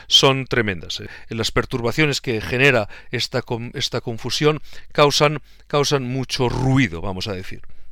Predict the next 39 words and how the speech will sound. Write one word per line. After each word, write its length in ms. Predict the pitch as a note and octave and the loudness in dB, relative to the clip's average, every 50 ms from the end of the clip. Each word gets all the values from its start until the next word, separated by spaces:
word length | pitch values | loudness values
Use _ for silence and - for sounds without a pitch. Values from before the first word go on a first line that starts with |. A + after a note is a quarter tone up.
| - - | -8 -4
Nosotros 360 | F3+ F3+ D#3+ G3+ - G#3 E3 | -2 0 0 0 -2 -2 -2
entendemos 580 | F3 D#3 C#3+ B2+ A2+ B2+ C#3+ C#3+ D3 C#3 - - - - - - - - | -2 -2 -2 -2 0 0 0 0 0 -2 -4 -6 -10 -14 -16 -16 -12 -4
que 140 | - C3+ A#2+ | 0 2 4
la 340 | A#2 A2+ G#2+ G#2 G2+ G#2 - - | 4 4 4 4 2 -2 -6 -10
literatura 600 | - C3+ C3+ A2+ G#2+ - A#2 A2 - E3+ F3+ F3+ | -6 -4 -2 -2 -2 -2 -2 -2 -2 0 2 2
es 120 | E3 - - | 2 2 2
una 140 | D3+ C3+ | 2 2
realidad 420 | B2 A#2 A2+ G#2 G2+ G2+ G#2 G#2 - - | 2 2 0 0 0 0 0 0 0 0
ontológica, 640 | A2+ G#2 G#2 G2+ - A2+ A2 A2+ A2 - F2+ - | -2 -6 -6 -2 0 2 2 2 0 -2 -8 -8
es 60 | E2+ - | -8 -6
decir, 300 | G#2+ - D3+ D#3 C#3 - - - - - - - | -4 -2 -2 -2 -2 -4 -14 -16 -18 -18 -10 -4
es 220 | - C3 B2 - | -2 0 0 2
una, 420 | D3 C#3+ C#3 C3+ C3 C3 A#2+ G#2+ - - - - - - - - - | 2 2 4 4 4 4 2 0 -4 -10 -18 -18 -18 -20 -20 -14 -6
es 160 | - C3 - | -4 -4 -2
una 160 | C#3 C#3+ D3 C#3+ | 2 4 4 6
materia. 460 | C#3+ C3+ - E3 D#3+ C#3 A2 G2+ G2+ | 6 6 6 6 6 6 4 0 -2
Nosotros 360 | A2+ A#2 - - G3+ F#3+ E3 | -2 -4 -4 -2 -2 0 0
hablaremos 380 | F3+ E3+ D3+ D3+ D#3 D#3 D3+ - | 2 2 2 2 2 0 2 2
siempre 280 | - D#3+ D3 - E3+ | 0 0 0 -2 -2
de 100 | D#3+ D3+ | -2 0
materiales 680 | C#3+ B2 A#2 - A#2+ G#2 A2+ B2+ C3 A2+ G2+ - - | 0 0 0 0 0 2 4 4 4 4 2 -2 -4
literarios, 520 | G2+ F#2+ - F#2 F2+ F2 E2 E2+ F2+ G2 - - - - - - | -8 -10 -10 -8 -8 -8 -10 -8 -8 -8 -8 -10 -10 -16 -8 -2
pero 260 | - D3+ D#3 D#3+ C3 | 2 4 4 4 2
esto 240 | F3+ F3+ - - A3 | 0 -2 0 0 0
no 100 | G3 F#3 | 0 0
quiero, 340 | - - D3+ C#3 C3 B2 A#2+ | 0 2 2 4 4 4 4
no 100 | B2+ C#3 | 2 2
es 120 | C3+ - | 2 2
el 60 | D3+ | 2
momento 320 | C#3+ C3+ C#3 D3 C#3 - A#2+ | 2 2 0 0 0 0 -2
ahora 100 | G2+ G#2 | -4 -4
de 80 | G2 | -4
explicarlo, 560 | G2+ - - - A#2+ - D#3+ D#3 D#3 E3 F3+ D#3+ - - - - | -6 -6 -4 -4 0 4 6 6 6 6 2 -2 -4 -10 -10 -4
simplemente 480 | - - G#3+ F#3+ G3 G#3 G3+ G3 - F3+ | -2 -2 0 2 2 2 2 2 4 4
vamos 240 | D#3 D#3+ E3+ E3 | 4 4 2 0
a 40 | F3 | 0
decir 300 | D#3 C#3+ - - - - | 0 2 4 4 4 4
que 100 | - C#3 | 4 2
hay 160 | C3+ C3+ C3+ | 2 2 0